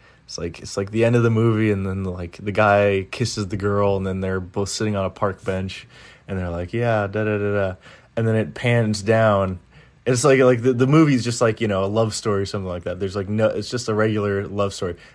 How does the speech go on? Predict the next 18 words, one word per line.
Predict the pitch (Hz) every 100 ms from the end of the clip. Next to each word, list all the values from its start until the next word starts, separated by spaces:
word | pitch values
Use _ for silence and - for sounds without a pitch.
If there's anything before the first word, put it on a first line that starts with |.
| -
And |
at | 107
the | 117
end, | 110 110 104
there's, | 101
like, | 101 92
a, | 90 90 95 -
like, | 98
a | 101
zombie | 107 113 110 107 107
hand | 104 104 101 101 95 - _ _ -
pops | 113 110 -
out | 107
of | 98
the | 95
ground, | 101 101 98 92 92
and | 98
then, | 98 95